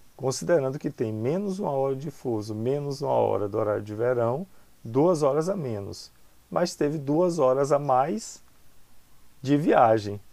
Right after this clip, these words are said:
Que hora chegou em Manaus? Na mesma hora da saída. Vinte e duas horas do dia dois de dezembro de dois mil e quinze. Essa foi uma questão que já caiu, então não tô inventando aqui não, não tô especulando não.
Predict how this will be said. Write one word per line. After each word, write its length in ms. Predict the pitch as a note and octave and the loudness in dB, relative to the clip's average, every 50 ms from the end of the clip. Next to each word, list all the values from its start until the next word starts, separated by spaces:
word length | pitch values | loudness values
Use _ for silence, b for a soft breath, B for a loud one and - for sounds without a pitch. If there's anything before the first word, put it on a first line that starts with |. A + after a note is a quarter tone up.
| - - | -14 -4
Que 120 | - D3 | 4 6
hora 180 | C#3 C#3 B2 A#2 | 8 8 6 6
chegou 260 | - B2+ A2+ A#2 A#2 | 0 0 0 0 0
em 40 | A2+ | 0
Manaus? 600 | A2 G#2+ G#2 G#2 G#2 G#2+ B2+ D#3+ F#3+ - - - - - | -2 -2 -2 0 0 0 0 0 -2 -8 -14 -20 -18 -12
Na 160 | - B2 A#2+ A#2+ | -8 -6 -6 -4
mesma 440 | A#2+ A2 A2 B2+ D3+ F3 F#3 F#3 | -4 -4 -4 -4 -4 -4 -6 -6
hora 260 | D#3+ B2 A2+ A2+ A2+ A#2 | -4 -4 -4 -4 -4 -6
da 120 | A#2+ C3 | -8 -10
saída. 560 | - - - - F3+ D#3 A#2+ G2 F#2+ F#2 G2 - b b b b b b b b b b | -10 -10 -10 -8 -8 -6 -8 -8 -8 -10 -14 -16 b b b b b b b b b b
Vinte 360 | - G2+ G#2 A2+ A#2+ A#2+ - C3+ | -10 -6 -4 -4 -4 -4 -6 -8
e 40 | |
duas 360 | A#2 A2 A2+ A2 A2+ B2+ C3+ C3 | -6 -4 -2 -2 -2 -2 -2 -2
horas 300 | A#2 A2+ A2+ A#2 B2+ C3+ | -2 0 -2 -2 -4 -8
do 140 | D3 D3+ | -10 -10
dia 400 | C#3+ C3 A2+ G#2+ A2 A2+ A#2+ A#2+ B2+ A#2+ A2+ - | -10 -8 -6 -6 -4 -4 -4 -6 -8 -12 -14 -4
dois 260 | - - - A#2 A#2+ B2+ | 0 2 2 2 2 -2
de 100 | C#3 B2+ | -4 -4
dezembro 480 | B2 B2+ B2 A2 G#2+ G#2 G#2 A2 A#2+ | -2 -2 -2 -2 -4 -6 -6 -6 -8
de 80 | B2 B2+ | -8 -6
dois 200 | C3 C3+ B2+ B2+ | -4 -4 -4 -4
mil 140 | A#2 A2+ C#3 | -6 -8 -8
e 40 | |
quinze. 300 | - - - A#2+ G2+ F#2+ | -10 -10 -10 -8 -8 -8
Essa 160 | G2+ - - - | -8 -10 -10 -8
foi 120 | - F#3+ | -6 -6
uma 60 | F#3 | -6
questão 300 | - F#3+ E3 - F3+ F#3 | -6 -8 -8 -6 -8 -8
que 140 | F#3+ - B3+ | -6 -6 -6
já 240 | F3+ D#3 - D3+ A3+ | -4 -2 -2 -4 -4
caiu, 440 | - - E4+ F4 C#4+ F#3+ C#3+ D3 C#3 | -6 -8 -8 -6 -4 -2 -2 -2 -2
então 180 | B2+ - F#3 F3+ | -2 -4 -4 -4
não 100 | G#3 - | -4 -6
tô 140 | - A3+ | -6 -6
inventando 540 | A#3+ C4 C#4+ C#4+ G#3 - - C3 A#2+ A#2 G#2+ | -6 -6 -8 -10 -10 -8 -6 -6 -6 -6 -6
aqui 160 | A2 - A#2+ | -8 -8 -8
não, 100 | A2 G#2 | -8 -8
não 80 | G#2 G#2 | -8 -8
tô 100 | - C#3+ | -6 -8
especulando 720 | D#3 - - - G#3+ G3+ - C#4 B3 E3 C3+ C#3 D3 F3 | -8 -8 -8 -10 -10 -10 -8 -10 -8 -8 -6 -6 -6 -6
não. 240 | F3 C#3 G#2+ G2+ G2 | -6 -6 -8 -8 -10